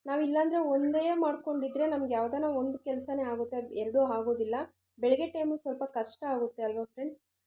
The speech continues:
ಮತ್ತೆ ನಾನು ಈ ಚಪಾತಿ ಯಾಕೆ ಇಷ್ಟು ಬೇಗ ಚಪಾತಿನೂ ಮತ್ತು ತೊಂಡೆಕಾಯಿ ಗೊಜ್ಜು ಮಾಡ್ತಾ ಇದ್ದೀನಿ ಅಂತಂದ್ರೆ, ನಮ್ಮ ಯಜಮಾನ್ರು ಈಗ ಬೇರೆ ಕಡೆ ಕೆಲ್ಸಕ್ಕೆ ಹೋಗ್ತಾ ಇದ್ದಾರೆ. ಅಲ್ಲಿ ಇಷ್ಟು ದಿವಸ ತೋಟದ ಕೆಲ್ಸಕ್ಕೆ ಹೋಗ್ತಾ ಇದ್ರು, ಆದ್ರೆ ಅಲ್ಲಿ ಅವ್ರಿಗೆ ಊಟ ಸಿಗ್ತಾ ಇತ್ತು ಫ್ರೆಂಡ್ಸ್, ಊಟನೂ ತೊಗೊಂಬಂದು ಕೊಡ್ತಾ ಇದ್ರು.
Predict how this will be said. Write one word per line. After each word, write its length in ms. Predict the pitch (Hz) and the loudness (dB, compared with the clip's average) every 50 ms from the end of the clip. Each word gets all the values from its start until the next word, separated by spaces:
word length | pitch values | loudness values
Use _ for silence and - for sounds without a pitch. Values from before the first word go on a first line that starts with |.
| _ _ | _ _
ಮತ್ತೆ 220 | 269 285 285 - 339 | -8 -6 -4 0 0
ನಾನು 260 | 339 330 320 320 311 | 2 2 2 0 0
ಈ 120 | 311 311 | 0 -2
ಚಪಾತಿ 540 | 294 - - 269 262 277 285 311 - 330 302 | -2 -4 -6 -6 -2 -2 -4 -2 -2 -2 0
ಯಾಕೆ 520 | 262 233 233 262 269 _ 311 302 294 294 285 | 0 0 -2 -4 -6 _ -4 0 0 0 0
ಇಷ್ಟು 340 | - - 254 - - - | -2 -6 -10 -12 -14 -2
ಬೇಗ 180 | 233 262 262 269 294 | 0 2 2 2 2
ಚಪಾತಿನೂ 540 | 277 - 262 240 - 233 240 262 269 277 269 | -2 -4 -8 -6 -4 -6 -6 -4 -4 -2 -2
ಮತ್ತು 260 | 262 247 254 247 - | -2 -2 -4 -6 -4
ತೊಂಡೆಕಾಯಿ 400 | 240 226 220 226 226 - 233 226 | -4 -4 -4 -4 -4 -6 -8 -10
ಗೊಜ್ಜು 400 | 226 _ 214 214 208 _ 262 262 | -8 _ -10 -10 -10 _ -6 -6
ಮಾಡ್ತಾ 260 | 247 233 240 - 220 | -6 -6 -6 -6 -8
ಇದ್ದೀನಿ 240 | 208 214 202 208 202 | -6 -6 -6 -4 -4
ಅಂತಂದ್ರೆ, 440 | 202 202 - 208 196 202 202 262 349 - _ _ _ _ _ _ _ | -6 -8 -8 -10 -8 -6 -4 -4 -6 -6 _ _ _ _ _ _ _
ನಮ್ಮ 200 | 254 254 277 285 | -4 -2 0 4
ಯಜಮಾನ್ರು 460 | 277 269 262 269 269 277 285 285 277 302 | 4 2 2 2 -2 -2 -2 0 -2 -2
ಈಗ 200 | 294 262 240 262 254 | -4 -2 -2 -2 -2
ಬೇರೆ 280 | 233 226 220 226 240 | 0 -2 0 0 0
ಕಡೆ 240 | 240 240 247 240 240 | -2 -2 -4 -4 -4
ಕೆಲ್ಸಕ್ಕೆ 460 | 240 240 214 214 220 - 214 _ _ | -4 -4 -8 -8 -8 -12 -16 _ _
ಹೋಗ್ತಾ 240 | 220 214 _ _ 208 | -10 -10 _ _ -6
ಇದ್ದಾರೆ. 300 | 196 190 196 180 196 240 349 - _ _ _ _ _ _ _ _ _ _ _ _ _ _ _ _ _ _ _ _ _ | -6 -4 -2 0 0 0 0 -4 _ _ _ _ _ _ _ _ _ _ _ _ _ _ _ _ _ _ _ _ _
ಅಲ್ಲಿ 320 | - 240 262 277 302 311 330 | -6 -2 0 0 0 0 -2
ಇಷ್ಟು 360 | 320 - 269 262 - - 294 | -2 -4 -10 -10 -10 -4 0
ದಿವಸ 220 | 330 359 349 359 370 349 349 349 339 311 302 277 262 269 | 0 0 2 4 6 6 6 6 2 2 -2 -4 -4 4
ತೋಟದ 280 | 285 269 269 269 - | 6 6 6 6 4
ಕೆಲ್ಸಕ್ಕೆ 380 | - 285 269 262 - 277 - 262 | -2 -4 -6 -4 -6 -4 -2 -2
ಹೋಗ್ತಾ 240 | 247 247 - 247 226 | -2 -2 0 -2 -2
ಇದ್ರು, 420 | 208 202 226 262 359 440 - _ _ _ _ _ | -2 0 0 0 0 0 -4 _ _ _ _ _
ಆದ್ರೆ 240 | 240 247 262 277 311 | -2 0 0 2 2
ಅಲ್ಲಿ 280 | 320 302 285 285 277 302 | 2 2 2 0 2 2
ಅವ್ರಿಗೆ 360 | 294 277 269 269 262 294 302 | 4 4 2 2 2 0 0
ಊಟ 260 | 294 269 262 269 269 | 2 2 0 0 0
ಸಿಗ್ತಾ 360 | 302 294 - 277 - _ 262 | 0 -2 -2 -12 -10 _ -4
ಇತ್ತು 200 | 240 240 240 240 | -4 -4 -4 -8
ಫ್ರೆಂಡ್ಸ್, 320 | 233 - 247 262 269 262 - | -10 -6 -6 -6 -6 -6 -8
ಊಟನೂ 520 | 240 226 _ 254 262 262 262 269 277 277 | -10 -8 _ -4 -2 -2 -2 -2 -4 -4
ತೊಗೊಂಬಂದು 460 | 269 - 254 240 240 240 240 240 240 | -6 -4 -2 0 0 0 0 -2 -4
ಕೊಡ್ತಾ 340 | 240 - 214 208 - - 240 | -4 -6 -6 -6 -4 -4 -4
ಇದ್ರು. 460 | 226 220 226 247 330 - - _ _ | -2 0 0 -2 -2 -4 -8 _ _